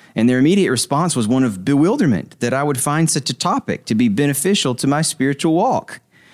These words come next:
They said it sounded so morbid that they thought reading and thinking about death would be depressing, though I hope in coming days to convince them otherwise." If you are here, I'd love to meet you. Thanks for your super encouraging email. I'd love to know how you've been doing at convincing your friends to read it.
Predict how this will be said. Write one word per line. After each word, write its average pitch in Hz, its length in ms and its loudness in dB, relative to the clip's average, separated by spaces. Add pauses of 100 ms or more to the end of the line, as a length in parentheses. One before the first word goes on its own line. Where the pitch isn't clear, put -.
(220)
They 151 140 2
said 180 300 0
it 151 80 0
sounded 156 340 0
so 196 240 2
morbid 175 520 4
that 120 180 0
they 214 160 2
thought 143 280 0
reading 160 300 4
and 120 100 4
thinking 160 240 0
about 110 280 0
death 120 340 -2
would 104 140 0
be 107 100 2
depressing, 98 680 -2 (440)
though 110 140 2
I 107 140 0
hope 131 340 0
in 107 160 2
coming 123 340 2
days 95 320 0
to 101 80 -2
convince 98 480 -2
them 101 300 2
otherwise." 82 880 -2 (240)
If 151 80 2
you 160 160 4
are 165 140 0
here, 165 120 0
I'd 139 120 0
love 151 160 0
to 151 80 0
meet 147 220 2
you. 104 200 2
Thanks 147 340 -2
for 151 80 -2
your 143 60 2
super 147 460 0
encouraging 123 440 0
email. 131 300 2
I'd 131 100 0
love 151 120 0
to 139 80 0
know 139 80 0
how 135 140 -2
you've 131 140 2
been 123 140 2
doing 127 240 2
at 85 80 -4
convincing 117 380 2
your 107 100 2
friends 117 320 -2
to 113 100 -2
read 110 220 2
it. 107 220 -4